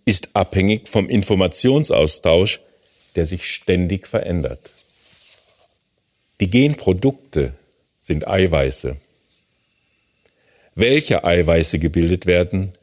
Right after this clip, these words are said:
hängt davon ab, welche Genabschnitte an- oder abgeschaltet sind.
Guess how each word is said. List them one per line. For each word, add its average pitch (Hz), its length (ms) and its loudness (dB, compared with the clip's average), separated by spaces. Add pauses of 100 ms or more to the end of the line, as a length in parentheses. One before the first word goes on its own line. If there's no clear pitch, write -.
(120)
hängt 78 320 -2
davon 80 400 -2
ab, 90 260 -4 (880)
welche 104 340 0
Genabschnitte 92 1080 -2
an- 104 340 0 (380)
oder 87 260 0
abgeschaltet 80 680 -4
sind. 67 400 -8